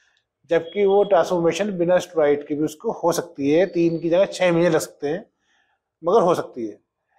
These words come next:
स्टेरॉइड तो सिर्फ उन लोगों को यूज़ करने के लिए बेहतर है जो लोग professional हैं, जिनको ये professional ही बनाना है, अपना complete करना है,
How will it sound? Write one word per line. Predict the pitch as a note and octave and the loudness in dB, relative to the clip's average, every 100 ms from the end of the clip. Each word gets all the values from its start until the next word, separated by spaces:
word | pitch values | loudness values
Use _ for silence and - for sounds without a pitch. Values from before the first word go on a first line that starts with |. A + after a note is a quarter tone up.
| _ F#3+ | _ -16
स्टेरॉइड | E3+ G3+ G3+ G3+ B3 A3 | -14 0 4 4 2 -2
तो | C4 | -10
सिर्फ | C4 A#3+ | -6 -2
उन | A#3 | 0
लोगों | A3 G#3+ A3 | 4 6 4
को | A3 A#3 | 2 0
यूज़ | G#3 A3+ | 0 -2
करने | - G#3 G#3+ | -2 -2 0
के | G#3+ A3 | 0 -2
लिए | A3 A#3 | -2 -2
बेहतर | G#3 E3 - F3+ | 0 -2 2 2
है | A#3 | 2
जो | G#3+ A3+ | 4 2
लोग | A3+ B3 | 2 0
professional | G#3+ - F3+ - G3+ B2 | -2 0 0 2 -2 -2
हैं, | F#2+ - _ _ _ _ _ _ | -6 -14 _ _ _ _ _ _
जिनको | D#3+ E3+ E3+ G#3 A3 | -2 -2 0 4 4
ये | G#3+ A3+ | 4 0
professional | A3 E3+ F#3 E3 - F#3+ | 0 -2 0 0 0 0
ही | G#3+ | 0
बनाना | F3 D3 D3+ D#3+ | 2 2 2 2
है, | F#3+ A3+ - _ _ _ _ _ _ | 2 0 -4 _ _ _ _ _ _
अपना | E3 F#3+ G#3 | -6 0 0
complete | G#3+ F3+ G3 G3+ | 2 0 0 0
करना | - D3+ C3 | 2 0 0
है, | G#2+ - | -4 -6